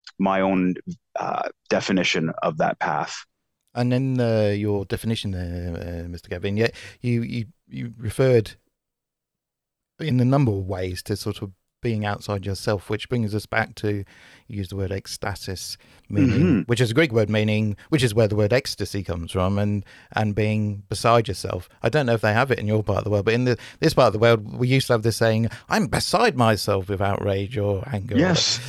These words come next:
Speaker 2: And,
Speaker 1: absolutely.
Speaker 2: um,
Speaker 1: Yep.
Speaker 2: and, and, uh, that sort of, you're, i-, in the book, you seem to be talking about a, a visceral kind of, um, uh, s-, experience, but also in that, in that little description of the left-hand path, it's,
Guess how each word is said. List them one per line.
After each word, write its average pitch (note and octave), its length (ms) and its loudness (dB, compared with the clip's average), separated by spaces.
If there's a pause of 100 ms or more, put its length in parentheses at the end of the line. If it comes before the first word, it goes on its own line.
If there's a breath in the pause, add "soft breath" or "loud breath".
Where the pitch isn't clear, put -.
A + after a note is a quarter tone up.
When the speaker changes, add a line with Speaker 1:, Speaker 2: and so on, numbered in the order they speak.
Speaker 2:
And, C3 440 6
Speaker 1:
absolutely. B2+ 460 6
Speaker 2:
um, - 140 -2
Speaker 1:
Yep. B2 120 6
Speaker 2:
and, A#2+ 380 0
and, A2+ 440 0
uh, G#2 200 2
that A2 220 -2
sort G#2+ 200 -6
of, G2+ 280 -4 (720 soft breath)
you're, D#3 380 6
i-, E3 240 0
in F3 160 6
the D#3+ 60 6
book, E3 240 4
you C#3 140 2
seem C3+ 180 0
to A#2+ 80 -2
be A2+ 100 -4
talking A#2 200 0
about A#2+ 220 0 (100)
a, B2 260 2
a B2+ 40 4
visceral A2+ 800 0 (100)
kind A#2 200 0
of, G#2 160 -2
um, G2 920 -4
uh, G2 260 -2 (100)
s-, - 200 -14
experience, G2 760 0
but G#2 180 -2
also G#2 420 -2 (380 loud breath)
in A#2+ 240 0
that, A2+ 180 -2
in A#2+ 140 0
that A#2 160 0
little B2 160 -2
description G#2 580 -4
of F2+ 280 -10
the F#2+ 100 -10
left-hand F#2+ 360 -6
path, F#2+ 300 -6
it's, - 240 -8